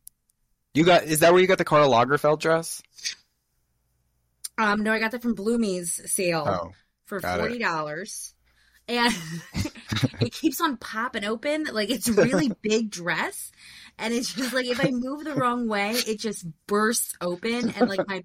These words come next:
Speaker 2: back is bare.
Speaker 1: <laughs>
Speaker 2: And it's like, "Is this some trick that Karl Lagerfeld put in here?" Anyways, it was deeply discounted, and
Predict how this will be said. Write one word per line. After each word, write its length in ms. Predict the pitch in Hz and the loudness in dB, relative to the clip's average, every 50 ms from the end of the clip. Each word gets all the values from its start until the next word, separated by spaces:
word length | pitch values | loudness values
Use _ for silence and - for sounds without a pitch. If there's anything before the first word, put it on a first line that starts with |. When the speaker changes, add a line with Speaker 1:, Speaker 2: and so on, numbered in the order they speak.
| _ - | _ -4
Speaker 2:
back 340 | 190 170 175 190 202 - | -2 -2 -2 -2 -4 -6
is 180 | 214 185 170 160 | -12 -14 -14 -14
bare. 580 | _ - 160 156 156 156 165 180 208 240 285 - _ - - - - | _ -10 -8 -8 -6 -6 -6 -6 -8 -8 -10 -14 _ -20 -20 -16 -16
Speaker 1:
<laughs> 340 | - - - - - 151 - | -14 -12 -6 -2 -2 -2 0
Speaker 2:
And 140 | 226 240 185 - - | -2 -4 -6 -2 0
it's 200 | - - 240 254 | 0 0 0 -2
like, 160 | 277 311 240 | -6 -6 -6
"Is 120 | 240 262 262 | -6 -8 -8
this 140 | 339 330 - | -10 -10 -8
some 160 | 403 381 359 | -8 -8 -8
trick 440 | - - - - 254 233 269 - _ _ - | -10 -12 -10 -8 -8 -8 -8 -10 _ _ -12
that 140 | 220 - - | -10 -10 -8
Karl 340 | - - 233 226 240 233 208 | -2 0 2 2 2 2 0
Lagerfeld 500 | 190 185 196 208 233 226 247 226 214 - | -2 -2 -4 -4 -6 -4 -4 -6 -6 -6
put 160 | - 220 - | -8 -8 -6
in 60 | - 233 | -6 -6
here?" 240 | 247 247 254 254 240 - - - - - - - | -6 -6 -8 -8 -10 -12 -16 -16 -16 -10 -6 -2
Anyways, 260 | 247 247 240 240 240 | 0 0 2 2 2
it 40 | 254 | 0
was 160 | 247 233 - | 0 0 0
deeply 400 | - 262 311 320 - 311 339 294 | 2 2 2 0 2 0 -2 -2
discounted, 720 | 226 226 214 - - - 220 190 185 180 180 175 175 175 175 | -2 -2 -4 -6 -4 -2 -2 0 0 0 -2 -2 -2 -2 -4
and 260 | - - 175 190 | -4 -4 -4 -4